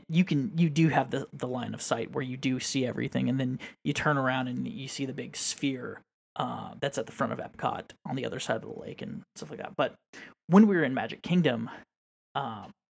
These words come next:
we only, we only had a chance to check out Downtown Disney. We saw both sides of the castle, like, where they have, like, the fantasy area, and then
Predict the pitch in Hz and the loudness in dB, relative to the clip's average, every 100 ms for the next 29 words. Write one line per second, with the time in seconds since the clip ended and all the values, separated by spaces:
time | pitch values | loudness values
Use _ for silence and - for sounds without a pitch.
0 | _ _ _ _ _ _ - _ _ 160 | _ _ _ _ _ _ -20 _ _ 4
1 | 165 151 165 165 - 160 160 147 139 135 | 4 6 4 2 4 6 6 6 2 0
2 | - 120 - - 123 - 120 110 - 117 | -2 -4 -4 -4 -2 -2 -2 -4 -4 -2
3 | 127 127 123 120 131 117 120 127 135 131 | -2 0 0 0 0 0 -2 -4 0 2
4 | 117 113 98 107 - 135 139 147 131 127 | 2 0 -2 -4 2 2 6 4 4 0
5 | 85 - - - 120 120 113 - 131 113 | -6 -4 -4 -2 -2 -2 -4 2 2 2
6 | - - - - - 113 - 110 117 110 | -4 -6 -6 -6 -4 -4 -4 -6 -8 -10
7 | - - - - 123 101 104 98 131 139 | -16 -20 -20 -2 0 0 -4 -8 -2 -2
8 | 143 131 120 117 - | 0 0 0 0 -2